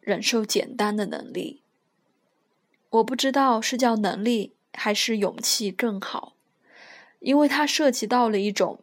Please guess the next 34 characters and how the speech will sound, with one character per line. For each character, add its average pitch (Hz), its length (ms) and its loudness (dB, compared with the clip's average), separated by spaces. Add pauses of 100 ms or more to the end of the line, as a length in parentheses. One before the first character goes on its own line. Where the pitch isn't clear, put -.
真 233 220 2
正 233 180 2
意 220 240 -2
义 196 60 -2
上 190 260 0
的 196 80 -8
放 208 320 -2
弃。 - 380 -4 (1400)
当 302 180 4
你 269 80 2
在 247 220 2
某 208 200 0
一 208 60 -4
个 226 140 4
点 220 240 -4
上 208 240 -2
停 - 260 -10
下 226 240 -2
来， - 320 -6 (680)
打 220 160 2
算 285 220 0
认 285 220 2
真 269 180 2
下 262 220 0
点 - 160 -6
功 226 180 0
夫 240 180 -6
的 190 120 -2
时 - 220 -2
候， - 360 -2 (800)
这 294 160 0
意 277 140 2
味 233 240 4
着 - 240 -2